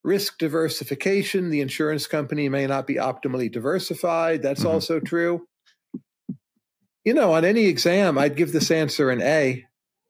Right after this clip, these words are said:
Speaker 1: Maybe not A plus, but a solid A.
Speaker 2: Right.
Speaker 1: It's all correct. Nothing wrong with it.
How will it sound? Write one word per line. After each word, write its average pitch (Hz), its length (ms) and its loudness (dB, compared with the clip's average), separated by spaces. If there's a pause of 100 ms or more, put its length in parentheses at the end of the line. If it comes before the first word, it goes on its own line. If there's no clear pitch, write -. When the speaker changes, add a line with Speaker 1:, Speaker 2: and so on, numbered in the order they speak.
(100)
Speaker 1:
Maybe 170 220 2
not 165 220 4
A 143 100 4
plus, 147 440 2
but 135 160 0
a 139 40 0
solid 151 420 2
A. 139 360 4 (220)
Speaker 2:
Right. 92 240 -2 (760)
Speaker 1:
It's - 200 -6
all 160 140 4
correct. 156 460 2
Nothing 143 280 0
wrong 139 260 2
with 147 200 -2
it. 160 160 2